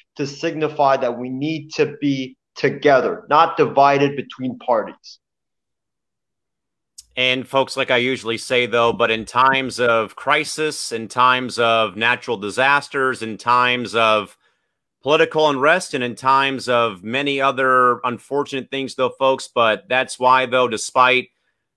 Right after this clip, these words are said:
Speaker 2: differences, that's what makes the sports world, folks, so beautiful, 'cause it brings people together like myself, John, Isaiah, the rest of the cast and crew here in a unified way. And we can only hope that the country and, uh, our nation could go back to being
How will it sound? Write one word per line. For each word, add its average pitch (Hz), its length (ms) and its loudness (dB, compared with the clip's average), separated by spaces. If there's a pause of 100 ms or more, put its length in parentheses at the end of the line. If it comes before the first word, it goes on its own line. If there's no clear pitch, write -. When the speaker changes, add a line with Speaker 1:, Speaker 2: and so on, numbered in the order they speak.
(140)
Speaker 2:
differences, 160 840 -2
that's 131 300 0
what 135 140 2
makes 131 240 -2
the 120 100 -8
sports 127 400 -4
world, 131 220 -2
folks, 120 240 0
so 127 180 2
beautiful, 117 480 -2
'cause - 140 -8
it 113 160 -4
brings 139 300 2
people 123 340 -4
together 127 500 2
like 110 300 2
myself, 120 640 2
John, 123 420 6
Isaiah, 117 500 2
the 113 80 -2
rest 120 260 0
of 113 80 -10
the 104 80 -6
cast 120 380 0
and 107 100 -10
crew 123 200 -4
here 117 360 2 (380)
in 127 100 0
a 135 60 4
unified 160 640 2
way. 117 440 2
And 95 160 -8
we 107 80 -6
can 120 140 -8
only 120 240 -2
hope 120 240 -2
that 120 140 -6
the 104 60 -12
country 117 640 -4 (280)
and, 113 260 -2
uh, - 20 -2 (280)
our 120 120 6
nation 117 380 -2
could 101 140 -10
go 120 160 2
back 113 260 0
to 107 80 -8
being 117 400 -2